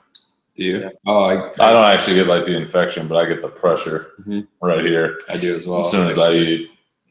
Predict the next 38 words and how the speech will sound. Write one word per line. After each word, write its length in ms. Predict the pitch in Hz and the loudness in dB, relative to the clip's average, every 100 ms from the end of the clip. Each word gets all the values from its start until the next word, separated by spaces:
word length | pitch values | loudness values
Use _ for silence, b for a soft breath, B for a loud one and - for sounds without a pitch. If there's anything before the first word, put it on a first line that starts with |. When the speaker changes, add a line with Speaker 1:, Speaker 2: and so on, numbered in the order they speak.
| - _ _ _ | -20 _ _ _
Speaker 3:
or 120 | - 78 | -18 -12
drink 320 | 85 85 80 - - - | -6 -6 -8 -16 -18 -12
things 240 | 80 78 | -10 -8
that 240 | 87 80 - _ | -8 -10 -12 _
Speaker 1:
<laughs> 140 | _ - | _ -20
Speaker 3:
I 840 | - 131 127 - _ _ _ - | -8 -6 -6 -12 _ _ _ -20
shouldn't 300 | - 82 73 | -16 -12 -10
all 240 | 76 80 78 | -2 -2 -2
the 60 | |
time. 300 | - 73 78 - _ _ _ _ - - | -8 -10 -12 -16 _ _ _ _ -20 -20
Speaker 1:
I 100 | - - - _ _ _ _ _ _ _ - _ _ _ _ - - _ _ - _ | -18 -20 -20 _ _ _ _ _ _ _ -20 _ _ _ _ -20 -20 _ _ -20 _
think 160 | 104 - | -12 -4
we 340 | 87 87 - _ | -4 -4 -10 _
Speaker 3:
Well, 140 | 95 98 | 2 4
anything 260 | 101 104 | 4 4
else, 180 | 104 104 | 4 4
Speaker 1:
Maybe. 100 | 104 | 6
Speaker 3:
vitamin 300 | 107 104 104 | 4 4 2
D? 220 | 101 113 113 | 2 2 0
You 80 | 95 | 2
got 140 | 104 | 4
any 160 | 104 107 | 4 4
other 220 | 107 104 | 4 2
points 280 | 113 110 110 | 2 0 0
you 60 | |
wanna 140 | 110 110 | 0 2
hit 160 | 110 | 2
on? 260 | 117 117 117 - _ _ _ _ _ | 2 0 -4 -20 _ _ _ _ _
Speaker 2:
Vitamin 360 | 110 120 123 110 | -10 -8 -10 -10
D, 220 | 120 127 | -8 -6
do 80 | 123 | -6
we 60 | |
wanna 180 | 120 120 | -6 -8
talk 160 | 123 117 | -10 -8
about 240 | 117 113 | -8 -8
winter 260 | 117 120 107 | -10 -12 -14
tips 420 | - 135 135 - | -10 -12 -10 -16
for 600 | - 120 117 117 113 | -14 -12 -8 -6 -8